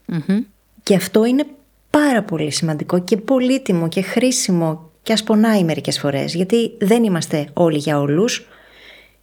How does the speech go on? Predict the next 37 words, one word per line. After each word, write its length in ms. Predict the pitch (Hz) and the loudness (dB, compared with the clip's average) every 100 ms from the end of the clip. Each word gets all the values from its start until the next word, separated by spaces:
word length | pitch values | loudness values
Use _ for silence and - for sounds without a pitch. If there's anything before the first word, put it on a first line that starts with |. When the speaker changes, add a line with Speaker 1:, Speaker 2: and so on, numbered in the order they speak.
| _ _ | _ _
Speaker 2:
και 80 | 220 | 0
αυτό 160 | 214 | 2
είναι 140 | 233 214 | 4 2
οκ. 380 | 214 208 143 143 - _ _ - | 2 0 0 -4 -16 _ _ 0
Speaker 1:
Είναι 220 | 208 214 | 2 2
οκ 120 | 202 180 196 240 285 - | 2 2 2 2 0 -6
και 600 | - 220 202 202 196 - - | -2 2 2 2 0 -2 0
το 100 | 190 | 2
να 100 | 180 | 4
είμαστε 300 | 220 240 202 | 2 0 -2
σταθεροί 480 | - 175 - 175 | -2 -2 2 2
σε 100 | 208 | 0
αυτά 160 | 196 - | -2 -2
που 120 | 196 | -2
πιστεύουμε 540 | 202 - 190 190 220 240 | -4 0 2 2 0 0
είναι 260 | 214 226 220 _ _ _ | 2 0 -2 _ _ _
πάντα 600 | - 220 247 180 156 139 _ | 2 4 4 2 -2 -4 _
μέσα 320 | 175 180 - | 2 2 2
στη 140 | 156 - | -4 -6
συνταγή 360 | 170 160 160 | -2 0 0
της 140 | 156 - | -2 -4
επιτυχίας. 640 | 143 - - 147 147 - - _ _ _ - | -6 -8 -6 -4 -6 -10 -16 _ _ _ -6
Ε, 280 | - 185 | -4 -2
βλέποντας 440 | 185 196 226 233 202 | 0 2 2 0 -4
και 100 | - | -2
κάθε 220 | 226 214 | -2 2
μέρα 140 | 208 | 2
από 80 | 208 | 2
τη 80 | 202 | 0
δουλειά 360 | 165 165 180 214 | 0 2 4 4
μου, 180 | 233 240 | 0 -2
αυτό 680 | 175 - - - 196 240 - _ _ - | -4 -4 -4 2 4 2 -2 _ _ 0
είναι 220 | 226 277 | 4 4
και 80 | 262 | 2
το 100 | 226 | 2
μεγαλύτερο 440 | 214 214 233 254 240 | 2 2 0 0 0
challenge. 520 | 226 214 165 151 - | 2 2 2 -2 -6